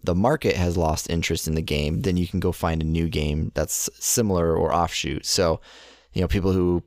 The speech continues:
pretty much stream Fortnite all the time might stream Apex as well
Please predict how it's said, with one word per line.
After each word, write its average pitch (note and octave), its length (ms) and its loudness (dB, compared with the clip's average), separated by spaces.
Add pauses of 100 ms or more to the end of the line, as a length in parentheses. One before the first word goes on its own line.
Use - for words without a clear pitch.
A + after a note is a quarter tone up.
(120)
pretty F2+ 160 2
much - 380 -4
stream E2+ 640 0 (460)
Fortnite G2 340 2
all F2 120 4
the E2+ 60 0
time E2 460 0
might F#2 380 0
stream E2+ 440 -2
Apex E2+ 440 -2
as - 120 -14
well D2+ 480 0